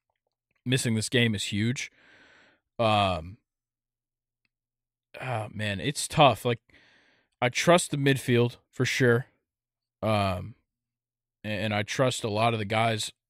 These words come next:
that are gonna be playing. It's just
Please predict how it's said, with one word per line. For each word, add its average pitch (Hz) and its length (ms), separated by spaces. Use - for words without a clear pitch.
that 120 100
are 107 80
gonna 113 300
be 156 160
playing. 165 460
It's 127 100
just 135 240